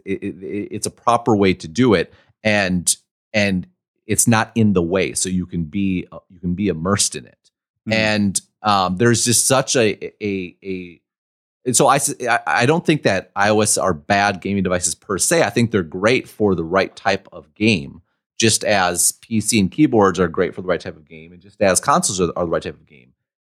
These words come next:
Speaker 1: And, um, and so I, I just, I, I guess I question, um, I'm by no means a hardcore gamer, although it's, you know, I think it's an area I wanna start following a little more closely, particularly because of this kind of theory that I have.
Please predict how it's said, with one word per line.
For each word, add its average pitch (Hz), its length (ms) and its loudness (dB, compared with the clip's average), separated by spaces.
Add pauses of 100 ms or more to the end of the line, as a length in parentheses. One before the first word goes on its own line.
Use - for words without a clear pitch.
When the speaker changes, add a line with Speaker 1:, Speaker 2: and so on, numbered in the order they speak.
Speaker 1:
And, 98 520 -2 (140)
um, 80 600 0 (680)
and 98 240 0
so 113 140 4
I, 98 320 2
I 117 60 2
just, 131 320 0
I, 104 180 -2
I 107 140 0
guess 131 240 0
I 101 100 2
question, 98 720 -4 (580)
um, 82 380 -2
I'm 127 200 0
by 107 160 2
no 104 220 4
means 127 220 2
a 104 60 2
hardcore 82 420 -6
gamer, 71 340 -20
although 90 320 2
it's, - 280 -6
you 104 100 -10
know, 85 100 -4
I 80 80 -4
think 107 200 -2
it's 95 100 -6
an 92 80 -12
area 87 180 0
I 82 40 0
wanna 90 220 0
start - 300 -6 (260)
following 95 280 2
a 85 40 -4
little 92 160 0
more 82 120 -6
closely, 113 400 2
particularly 101 400 0
because 90 280 -4
of 82 40 -8
this 80 80 -14
kind 85 220 -6
of 76 120 -12 (300)
theory 104 220 2
that 82 120 0
I 76 100 -2
have. 80 460 0